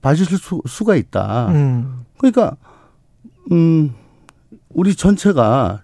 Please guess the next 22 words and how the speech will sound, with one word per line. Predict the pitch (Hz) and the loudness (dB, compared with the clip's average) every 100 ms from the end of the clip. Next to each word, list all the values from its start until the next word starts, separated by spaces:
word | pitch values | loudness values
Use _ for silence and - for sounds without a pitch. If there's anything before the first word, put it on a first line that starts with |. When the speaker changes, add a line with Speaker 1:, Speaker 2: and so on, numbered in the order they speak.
| _ | _
Speaker 1:
지금 | - 151 | -6 -2
다 | 135 143 | 0 0
나가지고 | 143 139 120 127 139 - - - _ | 0 -2 -2 -2 -4 -6 -20 -20 _
지금 | - 147 | -4 0
하는 | 151 | 2
건 | 147 | 2
좀 | 123 127 | 0 -4
그렇다. | 98 101 107 92 | -4 -4 -4 -2
그리고, | 196 208 127 82 _ - - _ _ _ _ _ _ - | -2 0 0 -2 _ -20 -20 _ _ _ _ _ _ -6
어, | 180 180 180 170 127 _ _ | -2 0 2 0 -4 _ _
검찰청 | 214 220 226 220 170 | -2 0 0 2 4
나 | |
혼자 | 143 175 170 | 4 4 4
가겠다. | 113 107 - 104 - | 2 0 0 -2 -2
절대 | - 202 220 | -2 2 2
나오지 | 180 101 117 | 2 0 -2
마라. | 110 82 95 71 - 175 | -4 -4 -6 -8 -6 0
Speaker 2:
예. | 127 104 95 - _ - | 0 0 -6 -12 _ -2
Speaker 1:
라고 | 147 160 151 | 0 2 2
하면서 | 175 165 95 117 120 95 95 | 2 2 0 0 -2 -2 -4
Speaker 2:
음. | 151 127 107 - _ _ _ _ | -4 -2 -4 -10 _ _ _ _
Speaker 1:
또 | - 107 - | 0 2 0